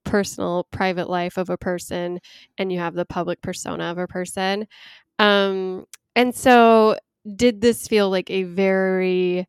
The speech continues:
you know, shallow portrayal of a pop figure that's kind of fallen out of vogue? Yeah,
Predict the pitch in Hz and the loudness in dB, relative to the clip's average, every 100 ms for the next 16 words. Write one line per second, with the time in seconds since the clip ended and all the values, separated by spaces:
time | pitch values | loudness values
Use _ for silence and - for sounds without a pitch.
0 | _ _ _ _ 214 185 170 - - 196 | _ _ _ _ -2 0 -2 -4 -4 -2
1 | 185 185 185 185 180 180 - - 190 - | 0 0 0 0 0 -2 -4 -6 -6 -8
2 | 185 160 170 165 190 - _ _ _ _ | -8 -6 -6 -6 -8 -10 _ _ _ _
3 | - 175 170 175 - 180 170 - - 175 | -4 -2 -2 -4 -8 -6 -4 -6 -2 -2
4 | - - 165 160 165 151 - - 156 160 | -2 -6 -6 -4 -4 -6 -10 -10 -10 -10
5 | - 160 156 156 160 165 180 160 190 196 | -8 -8 -8 -8 -6 -6 -4 -4 -4 -2
6 | 190 165 | -2 -2